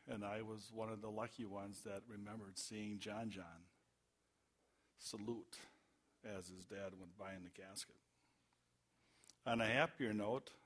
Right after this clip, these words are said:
July twentieth, nineteen sixty-nine. It's fun watching people's minds working. Neil Armstrong, the first man to walk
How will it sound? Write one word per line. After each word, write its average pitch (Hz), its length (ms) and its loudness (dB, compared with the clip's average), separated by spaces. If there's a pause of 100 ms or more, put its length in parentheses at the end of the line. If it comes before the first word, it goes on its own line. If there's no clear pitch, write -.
(360)
July 143 480 6
twentieth, 139 500 2 (100)
nineteen 139 380 4
sixty-nine. 127 720 4 (2750)
It's - 180 -2
fun 92 340 0
watching 85 380 -4
people's - 380 -12
minds 85 500 -6
working. 82 240 -14 (1600)
Neil 147 340 10
Armstrong, 127 680 8
the 90 80 -8
first 131 340 2
man 123 220 4
to 104 40 -2
walk 110 260 4